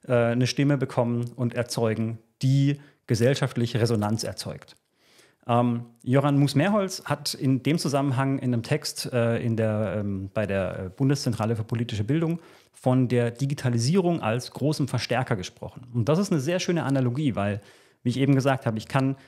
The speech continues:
als Einzelperson isoliert in einer kleinen, lokalen, regionalen Gruppe über die digitalen Medien, über diese digitalen Medien, ähm, auf einmal sehr viel bewirken und das natürlich zum Guten verwenden. Das heißt,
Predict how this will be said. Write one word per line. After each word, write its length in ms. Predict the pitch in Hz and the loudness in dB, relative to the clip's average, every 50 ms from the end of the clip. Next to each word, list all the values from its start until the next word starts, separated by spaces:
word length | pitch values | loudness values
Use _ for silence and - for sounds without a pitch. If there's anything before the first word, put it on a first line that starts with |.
| _ _ _ | _ _ _
als 240 | - 117 110 - - | 0 0 0 0 0
Einzelperson 840 | - 135 180 185 208 185 - 147 143 127 139 139 139 147 156 151 - _ _ _ _ | 0 0 2 2 -2 0 2 0 2 2 2 0 0 0 -2 -4 -6 _ _ _ _
isoliert 520 | - 127 117 120 117 120 160 196 196 196 | 0 2 2 2 2 4 2 2 2 0
in 160 | - - 131 | -2 -4 -2
einer 200 | 107 117 113 107 | 0 0 0 0
kleinen, 420 | 107 - - 127 123 123 127 120 110 | 0 0 0 2 2 2 2 0 2
lokalen, 500 | 101 110 110 - - 127 127 127 135 131 | 0 -2 -2 0 0 0 2 4 4 4
regionalen 480 | 113 113 117 113 120 110 104 90 98 107 | 4 2 2 0 0 0 -2 -2 -2 -4
Gruppe 360 | 110 139 156 - 170 160 156 - | -4 -4 -2 0 -2 -2 -2 -4
über 200 | 160 156 156 156 | -4 -2 -2 0
die 180 | 139 143 127 | -2 -2 -4
digitalen 520 | - - 151 139 156 - - 123 117 110 104 | -4 -4 -4 -4 -4 -2 -2 -2 0 0 0
Medien, 280 | 104 117 123 135 127 | 0 2 0 0 -2
über 160 | - 117 120 113 | -2 -2 -2 -2
diese 200 | 123 117 120 120 | -2 0 -2 -4
digitalen 840 | 107 - _ - 160 160 156 165 147 - - 143 135 135 135 135 | -4 -6 _ -4 -4 -2 -2 -2 -4 -2 -2 0 0 2 2 2
Medien, 420 | 127 127 127 123 123 123 123 127 - - - - - - - - _ - | 2 2 2 2 0 -2 -2 -4 -6 -12 -20 -20 -20 -20 -20 -20 _ -4
ähm, 420 | - 117 117 117 117 113 110 110 110 - _ _ _ _ _ _ _ _ _ _ _ _ _ _ | 0 2 2 2 2 0 0 -2 -4 -10 _ _ _ _ _ _ _ _ _ _ _ _ _ _
auf 140 | 120 - | -2 0
einmal 280 | - 120 120 123 110 110 - - _ - | 2 2 4 4 2 0 -8 -14 _ -4
sehr 200 | 117 113 139 139 | 0 2 2 0
viel 320 | 135 - - 160 160 156 | 0 -2 0 2 2 2
bewirken 580 | 135 110 110 92 110 117 143 - - 233 269 - - - - _ _ _ _ _ _ _ _ _ _ | 2 0 0 2 4 2 2 2 -2 -2 -2 -4 -8 -20 -20 _ _ _ _ _ _ _ _ _ _
und 100 | - 135 127 | 2 4 4
das 120 | 160 - | 4 2
natürlich 260 | 170 - - 165 151 | 2 2 2 0 0
zum 160 | - 180 160 | 0 -2 0
Guten 280 | 127 160 220 - - 113 | 0 -2 -4 -2 -2 0
verwenden. 400 | - 110 92 90 87 90 90 90 | 0 0 -2 -2 -6 -6 -6 -8
Das 120 | 101 - | -2 0
heißt, 300 | - 160 156 - - - | 2 2 2 0 -6 -20